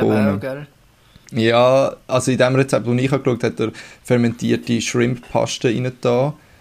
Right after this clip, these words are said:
Speaker 2: Stimmt.
Speaker 1: Aber ich bin,
Speaker 2: Ja,
Speaker 1: ich
Speaker 2: das
Speaker 1: habe es
Speaker 2: finde
Speaker 1: jetzt
Speaker 2: ich grausig.
Speaker 1: ohne tierische Produkte mal gemacht, mal ausprobiert und sie tut auch Fischsoße drin, ziemlich viel sogar, eine
Speaker 2: Mm,
Speaker 1: halbe
Speaker 2: mhm.
Speaker 1: Tasse. <laughs> Das ist hu-, äh, Fischsoße habe ich
Speaker 2: Was
Speaker 1: auch
Speaker 2: ist
Speaker 1: weggelassen, weil es
Speaker 2: Fischsoße?
Speaker 1: einfach... Ach, das ist einfach grausig.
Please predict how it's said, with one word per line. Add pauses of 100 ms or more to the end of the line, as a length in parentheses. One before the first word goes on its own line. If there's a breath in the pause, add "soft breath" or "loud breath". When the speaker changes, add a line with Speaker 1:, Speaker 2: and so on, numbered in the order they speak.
(320 loud breath)
Speaker 2:
Stimmt.
Speaker 1:
Aber
ich
bin, (180)
Speaker 2:
Ja,
Speaker 1:
ich
Speaker 2:
das
Speaker 1:
habe
es
Speaker 2:
finde
Speaker 1:
jetzt
Speaker 2:
ich
grausig.
Speaker 1:
ohne
tierische
Produkte
mal
gemacht,
mal
ausprobiert
und
sie
tut
auch
Fischsoße
drin,
ziemlich
viel
sogar,
eine
Speaker 2:
Mm,
Speaker 1:
halbe
Speaker 2:
mhm.
Speaker 1:
Tasse.
<laughs>
Das
ist
hu-, (640 loud breath)
äh,
Fischsoße
habe
ich
Speaker 2:
Was
Speaker 1:
auch
Speaker 2:
ist
Speaker 1:
weggelassen,
weil
es
Speaker 2:
Fischsoße?
Speaker 1:
einfach... (1000)
Ach,
das
ist
einfach
grausig.